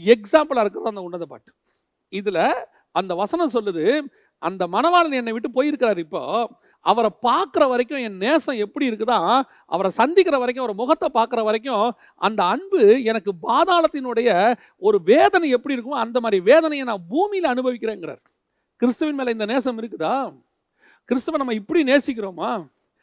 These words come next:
கிறிஸ்து நம்மளை அப்படிதான் நேசிக்கிறாராமா. மணவாளன் அப்படித்தான் மணவாட்டியை நேசிக்கிறார்.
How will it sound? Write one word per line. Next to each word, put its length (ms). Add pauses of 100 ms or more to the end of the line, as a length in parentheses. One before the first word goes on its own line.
(180)
கிறிஸ்து 360
நம்மளை 240
அப்படிதான் 320
நேசிக்கிறாராமா. 760 (160)
மணவாளன் 440
அப்படித்தான் 420
மணவாட்டியை 400
நேசிக்கிறார். 580